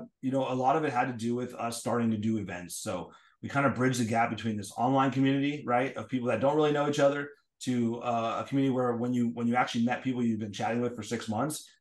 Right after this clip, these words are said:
it's like you're instant friends and you know so much about each other, and you, and then you start to build a relationship and care and side chat and all that stuff. So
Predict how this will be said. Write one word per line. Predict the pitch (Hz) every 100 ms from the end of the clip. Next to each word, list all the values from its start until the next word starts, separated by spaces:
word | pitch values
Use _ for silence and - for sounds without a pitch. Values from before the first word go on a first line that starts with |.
| _ _ _ -
it's | 127
like | 135 120
you're | 127 101 98 -
instant | 135 131 127 -
friends | 113 90 82 - - _ -
and | 117 107 101 95 - _
you | 117 120
know | 127 131
so | 123
much | 123 117
about | 110 110
each | 101
other, | 95
and | 101
you, | 110 107 -
and | 110
then | 107
you | 107 104
start | 117
to | 110
build | 92 120 113
a | 104
relationship | 107 113 104 110 -
and | 92
care | - 110 107
and | 98
side | - 101 104
chat | 95 98 87
and | -
all | 92
that | 90
stuff. | - 90
So | - 95